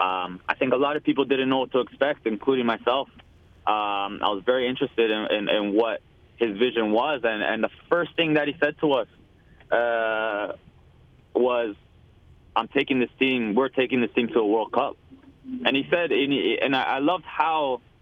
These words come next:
how honest he was with, with us, and you can just, you can just feel the, the belief that he had in saying that. Uh, and he, he, he, you know, he said to the, to the group that was in that room, "I can't promise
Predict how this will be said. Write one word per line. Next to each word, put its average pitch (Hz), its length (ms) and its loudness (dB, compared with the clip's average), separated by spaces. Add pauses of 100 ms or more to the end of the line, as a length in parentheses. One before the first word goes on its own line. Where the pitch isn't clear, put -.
(280)
how 143 160 0
honest 147 360 -2
he 135 80 0
was 117 220 2
with, 110 160 0 (240)
with 113 180 2
us, 127 160 0
and 127 100 0
you 131 60 0
can 131 180 0
just, 135 180 0 (680)
you 127 140 0
can 143 180 0
just 151 240 0 (380)
feel 160 340 2
the, 127 240 -2
the 113 160 -2
belief 135 540 0
that 131 120 2
he 131 120 0
had 127 280 0
in 110 240 -4
saying 123 300 0
that. 101 240 -2 (540)
Uh, - 40 4
and 110 580 0
he, 127 500 0
he, - 60 -4
he, 120 140 -6
you 123 100 4
know, 123 100 2
he 113 240 -2
said 147 160 -2
to 135 80 -2
the, 117 160 2
to - 140 -4
the 113 100 0
group 135 300 0
that 135 80 2
was 127 180 -2
in 139 60 -2
that 127 160 0
room, 151 240 0
"I 120 80 0
can't 135 260 -4
promise 151 300 -2